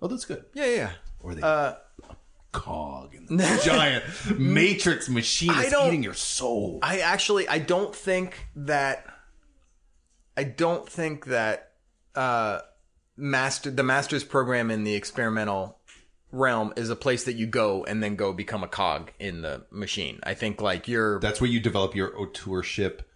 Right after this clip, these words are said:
Speaker 1: and your point of view and your,
Speaker 2: Yeah,
Speaker 1: your,
Speaker 2: and
Speaker 1: your
Speaker 2: you're, and
Speaker 1: thumb
Speaker 2: you're,
Speaker 1: stamp.
Speaker 2: a, a lot of them are
Speaker 1: Thumb
Speaker 2: college
Speaker 1: stamp.
Speaker 2: professors. Several of them are indie filmmakers. Like, the,
Speaker 1: Right.
Speaker 2: it's, it, they're not, like, it's, it's not a, I, I don't think it's a place where you go and then you're either working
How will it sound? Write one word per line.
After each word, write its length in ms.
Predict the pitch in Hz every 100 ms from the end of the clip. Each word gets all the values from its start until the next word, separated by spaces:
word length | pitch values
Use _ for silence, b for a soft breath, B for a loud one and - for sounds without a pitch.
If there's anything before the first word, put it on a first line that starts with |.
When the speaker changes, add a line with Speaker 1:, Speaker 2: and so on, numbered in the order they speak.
| _
Speaker 1:
and 120 | 90
your 100 | 87
point 280 | 82 - 92
of 60 | 80
view 480 | 85 92 90 87 85
and 120 | 82
your, 180 | 78 - -
Speaker 2:
Yeah, 240 | 381 196
Speaker 1:
your, 0 |
Speaker 2:
and 80 | 147 151
Speaker 1:
your 20 |
Speaker 2:
you're, 140 | 160
and 80 | 165 160
Speaker 1:
thumb 80 | 170
Speaker 2:
you're, 160 | 165 -
Speaker 1:
stamp. 300 | 165 175 -
Speaker 2:
a, 140 | - -
a 80 | 185
lot 260 | 202 220
of 120 | 190
them 240 | 160 151 151
are 380 | 131 127 123 120
Speaker 1:
Thumb 120 | 92
Speaker 2:
college 280 | 120 147 135
Speaker 1:
stamp. 80 | -
Speaker 2:
professors. 720 | 127 113 98 95 87 - - _ _ _ -
Several 520 | - - 160 165 156
of 160 | 139 127
them 300 | 123 117 117 -
are 480 | 113 107 104 98 - _ -
indie 260 | 143 120
filmmakers. 640 | 120 107 95 90 87 87 -
Like, 180 | 147 147
the, 80 | 175 190
Speaker 1:
Right. 180 | 190 185 180
Speaker 2:
it's, 160 | 160
it, 180 | - 165 180
they're 100 | 175
not, 320 | 170 156 -
like, 300 | 131 117 -
it's, 300 | 143 139 - -
it's 200 | 139 165
not 200 | 165 160
a, 180 | - 139
I, 240 | 143 139
I 60 | 139
don't 260 | 151 147
think 140 | 139 135
it's 140 | -
a 40 |
place 320 | 104 123 104 113
where 100 | 110
you 120 | 101
go 420 | 110 104 101 101
and 160 | 113 107
then 200 | 101 101
you're 200 | 98 95
either 520 | 110 101 101 92 90 B B -
working 560 | 110 104 110 101 90